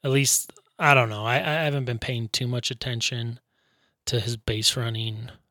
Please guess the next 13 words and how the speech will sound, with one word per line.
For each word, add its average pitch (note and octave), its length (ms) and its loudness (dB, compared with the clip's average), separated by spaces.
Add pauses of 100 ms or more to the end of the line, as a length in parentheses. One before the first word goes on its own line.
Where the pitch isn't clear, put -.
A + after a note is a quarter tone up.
(260)
and A#2 100 -6
stolen A2+ 420 0
bases A2 460 -4
and A2+ 160 -4
stuff, A2+ 480 -4
but A2 300 -4 (1160)
he E3+ 100 -2
seems A3 240 6
like F3 120 8
a C3+ 80 6
guy B2 240 4
that A#2 240 0
could, B2 220 -4